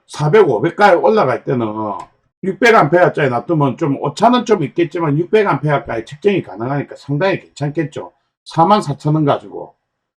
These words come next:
제가 봤을 땐 상당히 괜찮아요. 이 제품은 기본에 충실했는데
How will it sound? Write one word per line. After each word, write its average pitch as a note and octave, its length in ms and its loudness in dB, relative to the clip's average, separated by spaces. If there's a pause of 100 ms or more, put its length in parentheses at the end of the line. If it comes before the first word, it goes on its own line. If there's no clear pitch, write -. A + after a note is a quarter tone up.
(220)
제가 F3 280 6
봤을 C#4 360 2
땐 E3 60 2
상당히 F#3 400 0
괜찮아요. C3+ 480 0
이 F#3 240 -4
제품은 B3 680 0 (480)
기본에 C4+ 460 4
충실했는데 F#3+ 1120 0